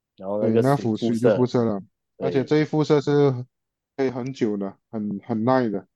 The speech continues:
Speaker 2: 因为它的核变-，核聚变它是需要时间来变-，来，来让它慢慢
Speaker 1: 嗯。
Speaker 2: deactivate，他们叫什么？Half-life 啊？Half-life effect 是吧？
Speaker 1: 就是，
Speaker 2: 忘记了一个词汇。
Speaker 1: 就是一般，就是半质，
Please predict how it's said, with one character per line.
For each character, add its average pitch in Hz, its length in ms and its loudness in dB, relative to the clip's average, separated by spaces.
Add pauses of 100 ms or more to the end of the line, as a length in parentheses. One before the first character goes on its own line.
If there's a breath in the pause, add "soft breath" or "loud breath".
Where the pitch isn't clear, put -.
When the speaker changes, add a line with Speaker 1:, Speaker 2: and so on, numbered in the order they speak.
(120)
Speaker 2:
因 143 60 0
为 143 60 4
它 147 80 2
的 139 120 2
核 120 200 -2
变-， 135 380 0 (400)
核 143 160 4
聚 165 240 -2
变 160 160 0
它 151 140 -4
是 143 160 -8
需 135 160 -6
要 131 100 0
时 113 220 -8
间 113 200 -6
来 107 140 -6
变-， 117 360 -6
来， 113 260 -2
来 120 240 -2
让 131 260 0
它 123 80 0
慢 123 160 2
慢 120 240 0 (400)
Speaker 1:
嗯。 98 220 -10
Speaker 2:
deactivate， 120 420 2
他 139 80 -2
们 156 80 -4
叫 175 80 -4
什 156 80 -6
么？ 127 80 -2
Half-life 139 480 0
啊？ 90 100 -8 (140)
Half-life 127 420 -4
effect 110 220 -8
是 110 80 -8
吧？ 95 100 -8 (280)
Speaker 1:
就 123 100 0
是， 131 320 6
Speaker 2:
忘 - 0 -
记 - 0 -
了 101 80 4
一 - 20 2
个 107 80 0
词 - 0 -
汇。 - 0 -
Speaker 1:
就 139 80 4
是 139 540 2
一 151 140 0
般， 139 480 2
就 147 120 2
是 143 120 -2
半 135 320 0
质， 107 440 -10